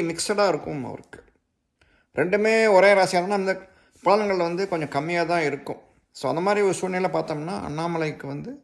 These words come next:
இப்போ அவருக்கு சிம்ம ராசிக்கு வந்து இப்போ குரு நல்ல பலன் தான் இருக்கார். அவருக்கு வந்து அஷ்டமத்து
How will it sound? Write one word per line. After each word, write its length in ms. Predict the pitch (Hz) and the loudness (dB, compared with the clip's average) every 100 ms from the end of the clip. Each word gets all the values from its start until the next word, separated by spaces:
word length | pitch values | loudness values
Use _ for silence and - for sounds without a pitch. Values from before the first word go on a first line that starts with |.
| _ _ _ _ _ - | _ _ _ _ _ -18
இப்போ 240 | 143 156 147 120 | -6 0 2 2
அவருக்கு 320 | 113 117 - 104 | 0 -4 -6 -8
சிம்ம 340 | - 180 208 180 147 | -4 0 4 6 6
ராசிக்கு 480 | 131 175 - 226 196 | 6 4 2 -2 -4
வந்து 140 | 196 202 | -2 -2
இப்போ 160 | 180 | -2
குரு 240 | 135 170 170 | 0 0 0
நல்ல 120 | 165 | -2
பலன் 340 | 160 151 143 143 | -2 -2 0 0
தான் 80 | 120 | -2
இருக்கார். 300 | - 117 - _ _ _ _ _ _ _ _ _ _ 180 | -2 -4 -6 _ _ _ _ _ _ _ _ _ _ 2
அவருக்கு 200 | 190 208 | 4 4
வந்து 120 | 196 | 2
அஷ்டமத்து 360 | - 208 190 | 2 -2 -2